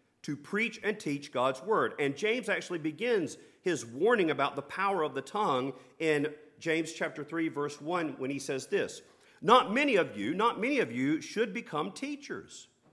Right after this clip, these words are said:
my brothers, for you know that we who teach will be judged with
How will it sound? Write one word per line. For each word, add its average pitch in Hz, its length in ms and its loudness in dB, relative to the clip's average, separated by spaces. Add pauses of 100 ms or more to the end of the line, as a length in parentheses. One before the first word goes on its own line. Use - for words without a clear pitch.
my 113 120 -4
brothers, 104 600 -6 (880)
for 170 160 2
you 240 240 2
know 165 400 6
that 147 320 2
we 226 200 -2
who 233 200 -6
teach - 640 -6 (340)
will 190 300 4
be 196 240 -2
judged 156 840 0 (120)
with 170 500 2